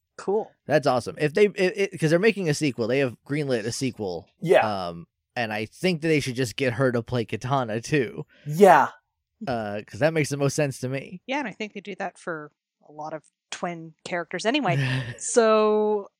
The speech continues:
Speaker 1: I'm guessing the sequel runs on wrestling rules, where it's just, like,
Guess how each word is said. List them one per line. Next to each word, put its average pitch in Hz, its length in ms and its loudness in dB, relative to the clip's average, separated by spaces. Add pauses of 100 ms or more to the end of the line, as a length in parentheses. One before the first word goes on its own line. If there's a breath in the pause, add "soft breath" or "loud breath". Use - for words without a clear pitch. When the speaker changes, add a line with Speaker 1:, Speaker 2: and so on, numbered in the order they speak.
Speaker 1:
I'm 208 260 6
guessing 190 500 4
the 180 120 2
sequel 180 520 2
runs 175 280 0
on 170 140 2
wrestling 240 400 2
rules, 302 380 4
where 196 260 2
it's 175 180 -2
just, 214 200 0
like, 196 140 4